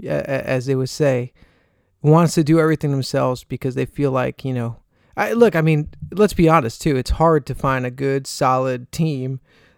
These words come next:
that thinks the same way that you do, right? So how would you establish, you know, if you're gonna expand, how would you ex-, expand, but also to hold the same culture that you yourself have, right? Like,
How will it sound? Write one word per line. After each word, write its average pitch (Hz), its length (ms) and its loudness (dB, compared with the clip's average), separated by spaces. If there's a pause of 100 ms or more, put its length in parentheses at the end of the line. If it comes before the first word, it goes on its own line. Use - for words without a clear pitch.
that 143 380 -4
thinks - 600 0
the 151 160 -6
same 156 280 -2
way 143 140 0
that 135 100 -4
you 147 180 -2
do, 131 240 -4
right? 139 400 -6
So 160 220 0
how 170 220 4
would 214 200 2
you 196 140 4
establish, 160 640 -2 (260)
you 175 100 -2
know, 170 60 4
if 156 140 0
you're 180 80 4
gonna 185 240 2
expand, 156 720 -4 (640)
how 170 220 2
would 175 180 2
you 165 160 0
ex-, - 200 -10 (300)
expand, 190 880 -2
but 160 140 2
also 160 380 0
to 165 380 0
hold 180 360 2
the 147 100 -2
same 156 300 -2
culture 156 560 -2
that 135 160 -4
you 143 160 -4
yourself 131 640 -2
have, 120 320 -4
right? 123 260 -4
Like, 123 240 -6